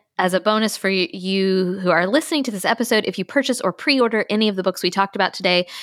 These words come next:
you can just enter new release please at checkout. That'll get you ten percent off your order. Go to bookshelf thomasville dot com, click or tap podcast, and then shop from the front porch, and you'll see all of the books we talked about today.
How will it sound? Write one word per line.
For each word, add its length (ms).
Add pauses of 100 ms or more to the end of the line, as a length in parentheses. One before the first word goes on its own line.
you 100
can 100
just 180
enter 340
new 280
release 360
please 480
at 160
checkout. 440
That'll 180
get 140
you 100
ten 220
percent 260
off 160
your 100
order. 380 (400)
Go 160
to 240
bookshelf 500
thomasville 520
dot 220
com, 440 (140)
click 220 (100)
or 80
tap 280 (140)
podcast, 640 (100)
and 160
then 240
shop 560
from 240
the 80
front 260
porch, 400
and 80
you'll 120
see 160
all 200
of 140
the 80
books 300
we 80
talked 240
about 200
today. 320